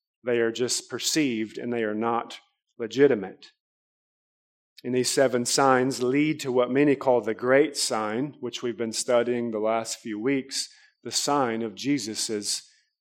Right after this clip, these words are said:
resurrection that we have in chapter twenty. And this great sign of resurrection climaxes in the passage that we studied last week, where Jesus appears to the disciples for the second time,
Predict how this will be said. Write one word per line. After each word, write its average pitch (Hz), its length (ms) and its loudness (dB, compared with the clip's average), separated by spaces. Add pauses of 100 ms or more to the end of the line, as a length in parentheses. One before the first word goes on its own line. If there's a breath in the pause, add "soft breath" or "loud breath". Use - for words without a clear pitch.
(140)
resurrection 110 960 -2 (160)
that 120 100 -6
we 117 140 -4
have 101 320 -2
in 101 100 -8
chapter 101 540 -6 (280 soft breath)
twenty. 107 520 -2 (1000)
And 123 120 -4
this 127 180 2
great 127 340 4
sign 127 260 4
of 117 100 -2
resurrection 120 760 2 (300 loud breath)
climaxes 135 840 4
in 131 100 0
the 120 60 0
passage 123 640 0
that 120 140 -4
we 135 200 0
studied 120 560 0 (260 soft breath)
last 123 480 6
week, 117 300 -2
where 117 100 0
Jesus 147 640 2 (180 loud breath)
appears 175 600 6
to 160 100 -2
the 160 120 4
disciples 135 580 4
for - 120 -8
the 110 80 -6
second 156 460 2
time, 120 460 0